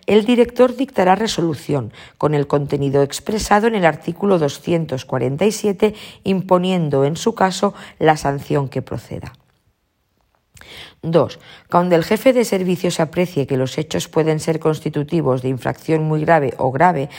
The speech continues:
acordará que el expediente continúe tramitándose por el procedimiento general, promoviendo el cumplimiento de lo dispuesto en los artículos doscientos cuarenta y dos a doscientos cuarenta y cinco. Tres.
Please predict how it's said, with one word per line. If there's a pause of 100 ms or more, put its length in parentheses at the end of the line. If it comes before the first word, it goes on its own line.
(260)
acordará
que
el
expediente (260)
continúe
tramitándose
por
el
procedimiento
general, (420)
promoviendo
el
cumplimiento (280)
de
lo
dispuesto
en
los
artículos (260)
doscientos
cuarenta
y
dos (240)
a
doscientos
cuarenta
y
cinco. (360)
Tres.